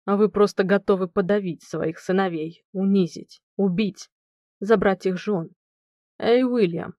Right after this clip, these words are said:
наш престарелый негодник отец ещё не заглядывал под юбку твоей Изабеллы? Тогда не спускай с неё глаз, если не хочешь, чтобы Стефан Блуаский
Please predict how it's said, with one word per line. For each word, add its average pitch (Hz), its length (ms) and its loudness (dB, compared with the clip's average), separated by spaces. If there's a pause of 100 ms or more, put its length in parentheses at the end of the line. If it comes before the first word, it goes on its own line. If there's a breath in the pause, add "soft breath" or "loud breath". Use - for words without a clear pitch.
(160)
наш 247 340 -2
престарелый 254 640 2
негодник 220 600 0
отец 226 440 -2
ещё 185 300 -4
не 240 140 -2
заглядывал 262 640 0
под 220 200 2
юбку 180 300 -4
твоей 175 320 0
Изабеллы? 185 540 -2 (800)
Тогда 233 240 4
не 233 140 4
спускай 233 440 2
с - 120 -6
неё 226 200 2
глаз, 185 460 0
если 180 300 -4
не 202 120 4
хочешь, 175 380 -4
чтобы 175 300 -6
Стефан 196 440 0
Блуаский 214 560 0